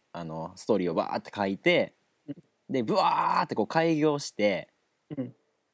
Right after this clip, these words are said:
Speaker 2: ほんまは。
Speaker 1: で、ほんまはのストーリーを書くっていう形式でメールを募集して、これは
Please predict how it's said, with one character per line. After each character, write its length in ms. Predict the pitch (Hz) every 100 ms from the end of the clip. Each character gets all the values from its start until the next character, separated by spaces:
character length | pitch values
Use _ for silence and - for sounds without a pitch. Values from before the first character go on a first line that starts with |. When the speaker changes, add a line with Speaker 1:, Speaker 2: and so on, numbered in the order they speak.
| _
Speaker 2:
ほ 120 | -
ん 100 | 139
ま 120 | 131 123
は。 140 | -
Speaker 1:
で、 100 | 127
ほ 160 | 131 110
ん 160 | 110 123
ま 140 | 156
は 140 | 135
の 120 | 92 98
ス 120 | -
ト 180 | 104 95
ー 20 |
リ 80 | 104
ー 80 | 151
を 60 |
書 140 | - 95
く 140 | 98
っ 60 | 95 _ _ _ _ _ _ _ _ _
て 120 | 160
い 40 | 160
う 80 | 151
形 220 | - 151
式 240 | 143 - 127
で 120 | 127
メ 200 | 123 120
ー 20 |
ル 120 | 117
を 60 | 113
募 140 | 90
集 220 | - 82 82
し 80 |
て、 240 | - 98 90
こ 160 | -
れ 80 | 185
は 340 | 175 160 98